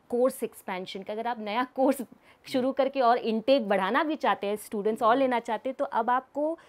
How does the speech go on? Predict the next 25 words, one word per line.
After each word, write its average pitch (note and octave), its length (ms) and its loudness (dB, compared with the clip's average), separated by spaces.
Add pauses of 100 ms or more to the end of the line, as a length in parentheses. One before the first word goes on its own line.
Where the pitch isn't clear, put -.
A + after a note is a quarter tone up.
(200)
यूनिवर्सिटी B3+ 580 -2
ग्रांट्स G#3 380 -4
कमीशन C#4+ 440 -6
की C#4 120 -10
तरफ C4 300 -8
से - 160 -10
ग्रांट G3 540 -8
नहीं F4 180 -4
मिलेगा, C4 580 -2
फंड A#3 280 -4
नहीं E4+ 120 -6
मिलेगा, A3+ 360 -4
आपको F#3+ 280 -4
लोन A#3+ 400 2
लेना C#4 240 -2
पड़ेगा B3+ 560 -4 (300)
हायर A3 500 0 (200)
एजु-, G#3 320 -10
अ, - 40 0
अ, F3 280 0
एजुकेशन G#3+ 600 -8
फंडिंग F#3+ 440 -8
एजेंसी E3+ 420 -10
हीफा F3+ 540 -12
से। - 220 -18